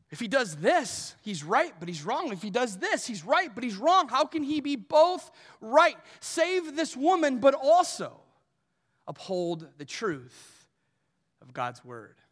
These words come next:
We continue on. The second part of verse six says, "But Jesus stooped down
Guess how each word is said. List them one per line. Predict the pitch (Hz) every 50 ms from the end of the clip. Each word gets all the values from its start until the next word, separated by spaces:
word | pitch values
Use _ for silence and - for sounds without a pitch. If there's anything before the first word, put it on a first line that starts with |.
| _ _ _ _ _ _ _ _ _ _ _ _ _ _ _ _ _ _ _ _ _ _ _ _ - _ _ _ _
We | 131
continue | 139 127 - 151 135 135 131
on. | 135 139 131 120 113 110 _ _ _ _ _ _ _ _ _ _ _ _ _ _ _ _ _ _ _ _ _ _ _ _ _ _ _ _ _ _ _ _ _ _ _ _ _ _ _ _ _ _ _ _ _ _ _ _ _ _ _
The | - 170
second | - 240 220 185 208 185
part | - 214 196
of | 185 170
verse | 156 185 196 185
six | - - 214 208 190 -
says, | - - - 156 147 123
"But | 131 123 196 226 220 175 135 - - - - - - - _ _ _ _ _ _ _ _ _ 131
Jesus | 139 180 220 226 226 226 190
stooped | - - - 214 175 151
down | - 190 175 160 147 139 135 143 143